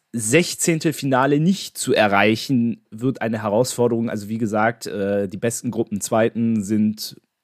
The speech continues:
weiter und dann auch noch die besten acht, meine ich, Gruppendritten.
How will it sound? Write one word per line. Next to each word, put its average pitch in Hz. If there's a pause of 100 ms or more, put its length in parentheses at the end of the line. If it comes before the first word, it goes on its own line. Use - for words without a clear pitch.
(120)
weiter 131 (680)
und 117
dann 120
auch 113
noch 110
die -
besten -
acht, -
meine 110
ich, -
Gruppendritten. 117